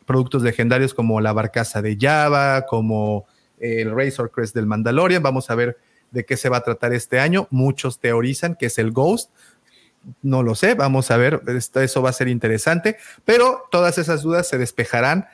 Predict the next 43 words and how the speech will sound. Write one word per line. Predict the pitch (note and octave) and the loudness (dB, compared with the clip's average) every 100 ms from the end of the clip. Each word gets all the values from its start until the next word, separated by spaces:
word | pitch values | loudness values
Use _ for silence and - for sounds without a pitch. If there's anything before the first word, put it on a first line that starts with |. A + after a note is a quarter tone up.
| _ _ - | _ _ -2
esta | D3 C#3+ | 0 0
semana, | C#3 - A#2+ D3 G3 G#3 | 0 0 0 0 -2 -4
el | - A#2+ A2+ | -4 -4 0
viernes | C3+ D#3 D#3 E3 D#3+ | 0 0 0 -4 -4
a | - A#2+ | -4 -2
las | A#2 A2+ B2 | 0 -2 -2
dos | D3+ | -2
de | C#3+ | 0
la | A#2+ | 0
tarde, | - C3+ C3+ C3+ | 0 0 0 0
hora | C3+ C3 B2+ | 0 0 0
Pacífico, | G#2+ - C#3+ E3+ - A#3 _ _ _ - | -4 -4 -4 -4 -6 -8 _ _ _ -8
se | C3 | -6
estará | - A#2+ B2 | -2 -2 0
llevando | B2+ B2 B2 | 0 0 -2
a | A2+ | -2
cabo | A#2+ A#2 A2+ - | -2 -2 -4 -4
el | A2+ | -8
panel | - B2 B2 | -4 -4 -2
de | A2 G#2 | -4 -2
Hasbro, | D3 E3+ F3 | -2 0 -2
al | B2+ | -2
que | A2+ | -4
muchos | A#2+ C3 A2+ | -4 -6 -8
de | A2+ | -8
nosotros | G#2+ B2 A#2+ A#2 | -8 -8 -6 -4
vamos | A#2+ G#2 | -4 -6
a | |
estar | G2 C3 C3 - - _ - | -4 -2 -2 -6 -20 _ 0
muy, | C3+ D#3+ F3+ G3+ G3 - | 4 6 6 6 4 2
muy | C#3+ D3 D#3+ E3+ - | 0 2 2 2 0
atentos. | A#2 A2+ B2+ C3 B2 A#2+ - _ - _ | -4 -2 0 0 0 -2 -6 _ -20 _
Y | D#3 F3+ G3 | -2 0 -2
pues | - B2 A#2 | -4 -4 -4
nada, | B2+ G#3+ A#3+ A3+ - - - - | -2 0 0 -2 -6 -12 -14 -4
buen | C3 D3+ | 2 4
arranque | D#3 C#3+ D#3 D3+ C#3+ | 4 2 0 2 0
de | A#2+ | 0
temporada, | A#2+ A2+ A#2 B2+ F3 A3 | -2 -2 0 2 2 0
buen | D#3 C#3 | 0 0
arranque | C3 C3 C3+ C3+ B2 | 2 0 0 0 0
de, | A2+ A2 G#2+ | 2 0 -2
de, | G2+ A2 G#2+ | -2 -2 -2